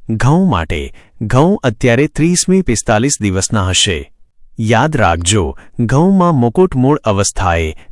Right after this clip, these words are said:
પિયત ખૂબ જરૂરી છે. જો પાણીમાં ખેંચ આવશે, તો ફૂટ ઓછી થશે. જીરું અને ચણા, આ પાકોમાં વધુ પડતું પાણી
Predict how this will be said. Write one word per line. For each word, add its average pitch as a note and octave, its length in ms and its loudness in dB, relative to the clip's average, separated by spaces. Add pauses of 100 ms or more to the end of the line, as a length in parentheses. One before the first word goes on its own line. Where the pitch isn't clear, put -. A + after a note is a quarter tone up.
(100)
પિયત D#3+ 400 2
ખૂબ A#2 360 -2
જરૂરી G#2+ 480 0
છે. D#2 400 -4 (360)
જો B2 260 0
પાણીમાં F3+ 520 0
ખેંચ C3 360 -2
આવશે, F2+ 500 0 (260)
તો E3+ 100 4
ફૂટ D#3+ 380 2
ઓછી G#2+ 380 0
થશે. F2+ 500 -2 (460)
જીરું B2 500 2
અને C3+ 200 2
ચણા, D#2+ 460 -2 (260)
આ D#3+ 100 2
પાકોમાં C3 560 0
વધુ G#2 240 2
પડતું A#2 360 0
પાણી G2+ 400 0